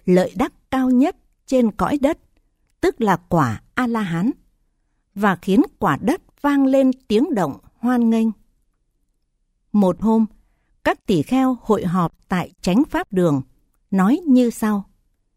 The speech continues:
"Hiền giả Sivali được đại phước như vậy là do cầu nguyện, cuối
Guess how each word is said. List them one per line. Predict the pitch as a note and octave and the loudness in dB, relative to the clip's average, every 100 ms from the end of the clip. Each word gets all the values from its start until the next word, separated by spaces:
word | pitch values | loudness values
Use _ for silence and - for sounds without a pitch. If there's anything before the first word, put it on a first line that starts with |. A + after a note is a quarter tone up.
| _ _ _ _ _ _ | _ _ _ _ _ _
"Hiền | A#3 G#3 E3+ | 0 0 0
giả | F3+ D3 B2+ | 0 -2 -2
Sivali | - C#4+ C4 C4+ B3+ B3+ B3 | -2 -2 0 2 2 2 0
được | F3+ F3 F#3 | -4 -2 -2
đại | F3+ E3+ D#3+ | 0 -2 -2
phước | - E4 F#4+ | -4 -4 0
như | B3+ C#4 C4+ | 2 4 2
vậy | F#3 D3+ C#3 - - | 0 -2 -4 -12 -6
là | G3 F#3 D3+ | -2 0 0
do | - B3+ A#3 _ | 0 0 0 _
cầu | G3 D#3+ | 2 4
nguyện, | D3 F3 - _ _ _ _ _ _ _ _ | 4 2 0 _ _ _ _ _ _ _ _
cuối | A3 D4+ | 0 0